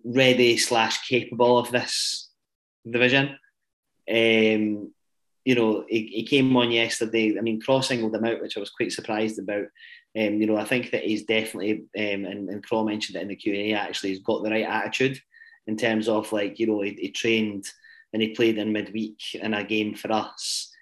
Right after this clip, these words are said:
Um, and then Crow said to him, you know, "You could play for the under twenties on Friday if you want, even though we had a game on the Saturday."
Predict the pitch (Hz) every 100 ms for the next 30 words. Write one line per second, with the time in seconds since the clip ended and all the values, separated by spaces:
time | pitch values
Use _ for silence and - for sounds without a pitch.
0 | _ _ _ 107 101 101 98 98 117 110
1 | - 107 - 107 98 95 107 104 101 -
2 | - 113 107 104 98 98 - 113 87 101
3 | 98 - 104 101 101 98 - 98 104 101
4 | 98 _ 110 107 104 101 98 98 98 98
5 | 104 101 98 95 113 107 107 117 123 -